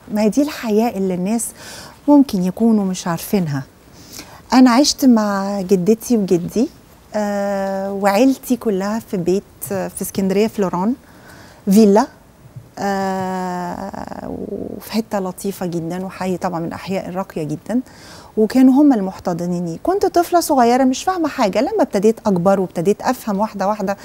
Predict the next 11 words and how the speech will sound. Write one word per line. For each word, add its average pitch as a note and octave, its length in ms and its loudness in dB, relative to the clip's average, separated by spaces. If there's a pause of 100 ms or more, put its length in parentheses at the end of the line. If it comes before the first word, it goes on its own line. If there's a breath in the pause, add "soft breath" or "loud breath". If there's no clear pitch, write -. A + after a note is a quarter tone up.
(420 loud breath)
إن B3+ 260 6
مفيش A#3+ 300 0
أب، C#4 220 -2
عرفت D4+ 360 0
إن G#3+ 120 0
هم A#3 160 0
متطلقين G#3 880 0
وإن C4+ 380 2
هو C#4 120 4
مسافر A3 340 -4
بره. - 240 -8